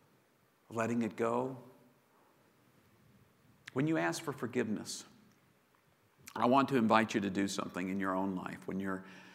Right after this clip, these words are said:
sitting alone in prayer, when you ask for forgiveness,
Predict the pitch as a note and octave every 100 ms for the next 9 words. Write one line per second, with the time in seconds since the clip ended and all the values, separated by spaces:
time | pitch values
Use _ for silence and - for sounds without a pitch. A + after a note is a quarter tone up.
0 | - - A#2 B2 A#2 A2+ A2+ A2 G#2+ G#2
1 | G2 F#2 F#2 F#2+ - - - _ _ _
2 | _ _ - - - - A2 A2+ G#2+ A#2+
3 | - C#3 B2 B2+ A#2 F#2+ - -